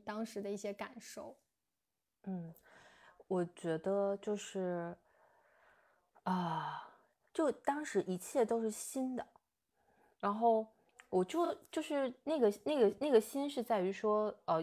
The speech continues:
Speaker 2: 因为那个国家是新的，然后那个town是新的，你就是可以很，就像我跟你说的，我觉得我们都突然间变到了一个非常高敏感的状态。你对于路边的一朵小花小草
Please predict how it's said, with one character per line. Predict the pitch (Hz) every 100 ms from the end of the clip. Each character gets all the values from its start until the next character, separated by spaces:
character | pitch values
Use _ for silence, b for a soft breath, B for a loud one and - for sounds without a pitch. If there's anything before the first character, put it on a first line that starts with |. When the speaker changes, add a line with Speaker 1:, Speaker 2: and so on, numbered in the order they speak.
| 156
Speaker 2:
因 | 214
为 | 233
那 |
个 | 220
国 | 190 147
家 | 185
是 | 202
新 | 180 - 143
的， | 143 - _
然 | - 170
后 | 190
那 | 208
个 | 208
town | - 285
是 | 185 151
新 | - 147
的， | 151 -
你 | 180 170
就 | 220
是 | 226 151
可 | - 185
以 | 220
很， | 208 - 143 - - _ -
就 | 254
像 | 277
我 | 165
跟 | 160
你 | 160
说 | - 156
的， | 151
我 | 143
觉 | 151
得 | 165 180 B B
我 | 151
们 | 151
都 | 196
突 | 202 220
然 | 190
间 | 185 190
变 | 196
到 | 185
了 | 170
一 | 160
个 | 170
非 | -
常 | 196 175
高 | 196
敏 | 185 156
感 | 135
的 | -
状 | 147 -
态。 | - - B B B
你 | 185
对 | 254
于 | 254
路 | 262
边 | 247 247
的 | 240
一 | 214
朵 | 196 185
小 | - 185
花 | - 190
小 | 196 147
草 | - -